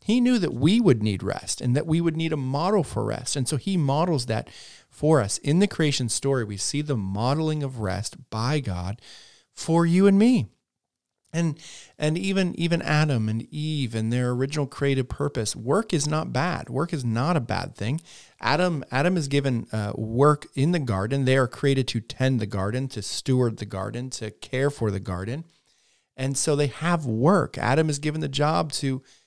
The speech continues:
name the animals. And, and so, uh, the work is not bad. Work is not inherently sinful. So it's not like, uh, you know, we work, work, work, work, work, and then hopefully get to retirement someday.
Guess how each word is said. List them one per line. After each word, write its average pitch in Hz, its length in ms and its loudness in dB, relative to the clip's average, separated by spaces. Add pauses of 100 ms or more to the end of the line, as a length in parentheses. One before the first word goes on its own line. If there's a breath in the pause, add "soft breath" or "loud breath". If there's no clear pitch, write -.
(140)
name 170 280 4
the 190 220 4
animals. 127 640 4
And, 123 160 -4 (340 loud breath)
and 143 360 -2
so, 143 360 2
uh, 143 240 -8
the - 280 -10
work 185 400 4
is 123 240 4
not 110 240 0
bad. 107 300 -4
Work 220 280 4
is 123 140 0
not 113 240 -2
inherently 101 480 -6
sinful. - 480 -8
So - 120 -4
it's 127 140 -4
not - 180 -4
like, 139 200 -2 (480 loud breath)
uh, 107 280 -8
you 127 120 -2
know, 110 80 -2
we 117 100 -2
work, 180 300 -2
work, 165 120 -6
work, 165 180 2
work, 156 200 0
work, 156 240 0
and 123 160 -2
then 127 160 0
hopefully 143 360 -2
get 139 160 0
to 127 60 -2
retirement 117 520 -2
someday. - 400 -6